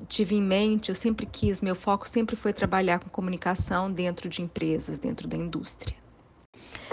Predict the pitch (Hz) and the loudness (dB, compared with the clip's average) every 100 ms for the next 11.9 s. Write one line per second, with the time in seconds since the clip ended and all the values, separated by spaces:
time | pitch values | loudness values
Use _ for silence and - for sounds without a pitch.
0 | - - - 196 202 185 180 165 165 160 | -12 -10 0 2 4 4 4 4 2 2
1 | 190 208 220 214 196 185 180 - 165 165 | 4 4 6 6 6 6 4 4 2 2
2 | 180 - 180 180 170 180 - - 175 190 | 0 2 2 4 4 2 0 -2 2 4
3 | 190 196 196 - 185 185 185 180 185 220 | 4 2 0 -2 2 2 4 0 0 0
4 | 233 233 220 214 180 165 - 175 170 180 | 2 2 2 0 0 0 0 -2 -2 -4
5 | 185 190 180 180 180 165 180 180 175 - | -4 -2 0 0 0 0 2 2 2 -2
6 | - - - - - - - - - - | -4 -8 -10 -16 -20 -20 -20 -20 -20 -20
7 | - - - - 180 185 185 185 185 170 | -20 -20 -6 0 2 4 4 4 4 8
8 | 180 185 202 202 202 196 180 175 170 175 | 8 10 8 8 6 4 2 2 4 6
9 | 170 175 170 170 165 - 180 180 185 180 | 6 4 2 0 0 -2 0 2 2 0
10 | - 170 170 170 185 185 175 175 185 180 | 0 4 4 4 2 2 2 2 2 2
11 | 170 185 170 - - 151 151 - 170 | 0 0 -4 -2 0 2 0 -2 -6